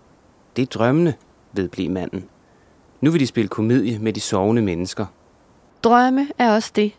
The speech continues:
Speaker 2: den næste forfatter har kastet sig over. Vi er gået videre langs volden ned mod Torvegade. En ung kvinde med et vildert, krøllet hår og en let, lyseblå sommerkjole står klar foran os.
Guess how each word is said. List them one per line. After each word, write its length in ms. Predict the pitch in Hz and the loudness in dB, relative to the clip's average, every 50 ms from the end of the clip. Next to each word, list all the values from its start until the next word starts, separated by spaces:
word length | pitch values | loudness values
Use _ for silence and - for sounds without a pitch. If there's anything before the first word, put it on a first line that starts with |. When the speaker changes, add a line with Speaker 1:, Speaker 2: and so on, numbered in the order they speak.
| _ _ - | _ _ -2
Speaker 2:
den 180 | 180 165 165 | 0 2 2
næste 320 | 175 180 175 - - - 180 | 2 2 0 -2 -4 -6 -6
forfatter 520 | - 175 160 - - 175 175 170 185 185 - - _ | -4 -4 -6 -2 -2 0 0 0 -2 -4 -6 -8 _
har 100 | - 226 | -6 -6
kastet 460 | 214 - - 208 175 - - - 196 | -4 -4 -2 -4 -4 -4 -4 -6 -6
sig 200 | - - 220 - | -4 -4 -4 -4
over. 240 | - 165 - - 156 - - _ _ _ _ _ _ _ _ _ _ _ _ _ _ _ _ _ _ _ _ - _ _ - | -4 -6 -6 -6 -8 -10 -12 _ _ _ _ _ _ _ _ _ _ _ _ _ _ _ _ _ _ _ _ -20 _ _ 0
Vi 100 | 196 202 | 0 2
er 40 | 175 | 4
gået 260 | - 202 202 196 175 | 4 6 6 6 4
videre 300 | 190 202 196 208 202 190 | 4 4 4 4 4 4
langs 340 | 190 180 175 - - - 175 | 2 0 -2 -4 -4 -2 0
volden 360 | 180 190 196 - - 196 180 | 2 2 2 2 0 -2 -2
ned 300 | 190 214 202 214 202 - | -2 2 2 2 2 2
mod 180 | 196 190 175 | 2 0 0
Torvegade. 760 | - - - - 165 160 160 185 - - 175 160 156 151 147 156 - _ _ _ - - - - - - - - - - - - - - - - - - - - | 0 -2 -2 -2 0 0 -2 -4 -2 -2 -4 -2 -2 -4 -6 -10 -12 _ _ _ -20 -20 -20 -20 -20 -20 -20 -20 -20 -20 -20 -20 -20 -20 -20 -20 -16 -8 -2 -2
En 140 | 254 - | 0 2
ung 200 | - - - - | 2 0 0 0
kvinde 400 | - - 233 233 226 226 233 247 - | -2 -2 0 2 2 2 0 -2 -2
med 140 | - 220 214 | 0 0 0
et 180 | 208 - 185 196 | 0 0 0 0
vildert, 540 | 240 233 - - 240 226 226 - - - - | 0 0 0 -2 -4 -4 -4 -4 -10 -18 -16
krøllet 400 | - - - 190 180 185 196 196 | -8 0 2 2 2 2 0 0
hår 240 | 175 190 170 - - _ - _ _ _ _ _ - | 0 -2 -2 -4 -4 _ -20 _ _ _ _ _ 0
og 120 | 196 190 | 2 2
en 100 | 185 180 | 2 2
let, 400 | 175 190 214 214 - - - - - | 0 0 0 -2 -2 -8 -14 -10 -6
lyseblå 500 | 190 190 190 - - 196 - 175 160 - - | -2 -2 -2 -2 -4 -4 -2 -2 -4 -4 -4
sommerkjole 760 | - - 180 175 196 202 - - 214 196 185 185 180 190 - _ _ _ _ _ _ _ _ | -4 -4 -2 -2 -2 -4 -6 -4 -4 -2 -2 -2 -4 -6 -8 _ _ _ _ _ _ _ _
står 180 | - - 262 | -6 -4 -4
klar 340 | 247 - - 226 208 208 - - - _ _ _ _ _ | -4 -2 -2 -4 -4 -4 -6 -12 -20 _ _ _ _ _
foran 340 | - 214 214 185 170 - | -4 -2 -2 -2 -4 -4
os. 340 | 165 156 151 - - - - | -6 -8 -10 -12 -16 -20 -20